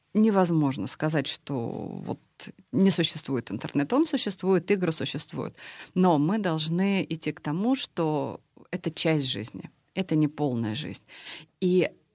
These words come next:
третье, последнее, что хотела сказать, э, родителям, есть программы,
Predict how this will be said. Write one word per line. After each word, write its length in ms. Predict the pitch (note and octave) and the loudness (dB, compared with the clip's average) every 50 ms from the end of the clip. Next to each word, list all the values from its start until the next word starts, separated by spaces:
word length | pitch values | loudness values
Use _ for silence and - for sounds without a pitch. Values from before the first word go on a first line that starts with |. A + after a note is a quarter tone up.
| - - - | -20 -10 -2
третье, 440 | - F3 F3+ E3 C#3+ - - A2+ - | 0 2 4 4 2 2 -2 -8 -6
последнее, 500 | - C#3 C#3 - - D#3 D3 - B2+ A#2+ | -4 -4 -4 -2 0 -2 -2 0 -2 -4
что 140 | - - | -6 -8
хотела 320 | C#3 - B2+ - D3 - - | -8 -8 -6 -6 -4 -6 -6
сказать, 600 | - - - C3+ C3+ C#3 B2 B2+ B2 - - - - | -6 -8 -10 -8 -6 -6 -6 -6 -8 -10 -14 -12 -8
э, 360 | B2+ A#2+ A2+ A#2 - C2+ - - | -8 -6 -6 -6 -8 -10 -10 -8
родителям, 800 | - C3+ C3+ C3+ D3+ F3 G#3+ B3+ C4 - C#4 C#4 D4 D4 D4+ D4+ - _ _ | -6 -4 -4 -4 -2 -2 -2 -2 -2 -2 0 2 2 2 2 2 -2 _ _
есть 440 | - D#3+ D3+ D3 F#3 A3 B3 - - | -8 -6 -4 0 0 0 0 -2 -2
программы, 600 | - F#3+ F#3 E3 D3+ D3 C3 - - - C3+ | -2 0 0 0 0 -4 -6 -6 -6 -8 -10